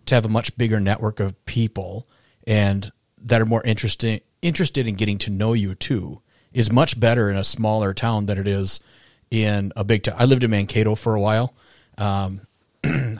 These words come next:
also lived in Austin for a while, and Austin was a little better than Mankato.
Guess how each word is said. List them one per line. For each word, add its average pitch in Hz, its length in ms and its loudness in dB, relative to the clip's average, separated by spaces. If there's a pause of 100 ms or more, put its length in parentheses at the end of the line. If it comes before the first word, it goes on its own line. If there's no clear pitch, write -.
(120)
also 117 220 0
lived 107 160 -2
in 101 140 -2
Austin 113 400 -2
for 104 140 -6
a 98 40 -6
while, 98 300 -8 (420)
and 113 420 0 (460)
Austin 131 380 2
was 139 100 2
a 139 60 0
little 135 240 2
better 110 400 -2 (560)
than 110 120 0
Mankato. 101 600 -4